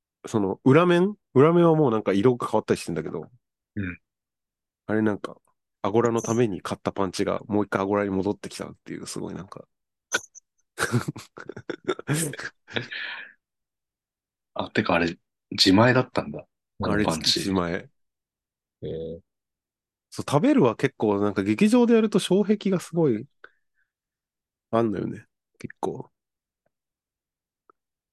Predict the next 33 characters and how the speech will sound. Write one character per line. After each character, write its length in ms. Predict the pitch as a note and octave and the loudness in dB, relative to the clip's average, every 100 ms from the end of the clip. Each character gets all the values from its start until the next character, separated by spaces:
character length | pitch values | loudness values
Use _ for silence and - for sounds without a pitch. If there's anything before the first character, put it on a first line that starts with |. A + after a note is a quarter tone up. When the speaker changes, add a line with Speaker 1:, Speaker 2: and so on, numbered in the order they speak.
| _ _ _ _ _ _ | _ _ _ _ _ _
Speaker 1:
ま 120 | C3 | 4
あ、 60 | G#2 | 4
わ 80 | G#2 | 0
か 80 | A#2+ | 0
ん 20 | |
な 60 | |
い。 20 | G2+ | 0
大 20 | |
き 140 | - G#3 | 0 2
い 20 | |
と 80 | C#3+ | 2
こ 60 | |
行 40 | G#2 | 2
っ 20 | |
た 80 | G#2 | 2
ら 80 | F#2 | 2
別 260 | F#2 - | 0 0
な 100 | G2 | 0
ん 60 | F#2 | 0
で 60 | |
し 80 | - | -4
ょ 40 | - | -12
う 20 | |
け 100 | - | -14
ど。 140 | - _ _ _ _ _ _ _ - _ _ _ _ _ _ - | -16 _ _ _ _ _ _ _ -20 _ _ _ _ _ _ 0
床 400 | G#2+ A2 E3 E3 | 2 4 4 6
を。 60 | |
Speaker 2:
い 20 | G2+ | 6
や、 100 | G2 | 6
普 60 | |
通 60 | G2 | 4
に、 120 | F#2+ | 0
あ、 160 | - | -4